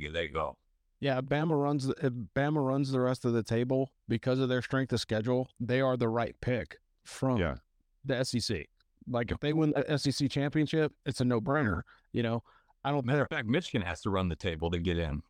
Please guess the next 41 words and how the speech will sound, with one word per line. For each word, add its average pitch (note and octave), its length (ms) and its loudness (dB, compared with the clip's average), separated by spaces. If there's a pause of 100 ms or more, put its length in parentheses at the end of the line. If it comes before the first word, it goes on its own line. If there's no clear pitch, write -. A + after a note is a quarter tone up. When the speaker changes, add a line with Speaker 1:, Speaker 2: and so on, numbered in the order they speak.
(140)
Speaker 1:
because A2+ 380 0
of G#2+ 80 0
that E2+ 180 -2
non-conference. E2 800 -4 (580)
They F#3 80 0
Speaker 3:
Yeah. E3 120 2
Speaker 1:
can't B2 140 0
have B2+ 140 -2
a A2+ 40 -6
loss. C2 420 -8 (260)
Speaker 2:
Yeah, B2+ 120 2
for C3 180 -2
sure. A#2 280 2 (180)
And, C#3 200 -2
and D3 160 0
I C#3+ 60 0
think D#3 220 0
that's, C#3+ 320 -2 (320)
I, C3+ 140 0 (140)
I B2+ 60 -2
think C3 260 0
that's B2 400 -2
the B2+ 120 2
thing B2+ 320 0
that, A#2 280 -2
like, G#2+ 320 -2 (680)
as B2+ 60 0
much C3+ 180 2
as C3+ 80 2
everybody C#3 280 2
hates C#3 240 0
it, C3 160 2 (140)
you C3+ 80 0
know, A2+ 220 2 (340)
if, B2+ 240 2
Speaker 1:
Fair. B2 300 -2 (920)
Speaker 2:
but D#3+ 240 0
what D#3 140 0
I'm D3 80 2
saying D3 280 0
is, B2 180 0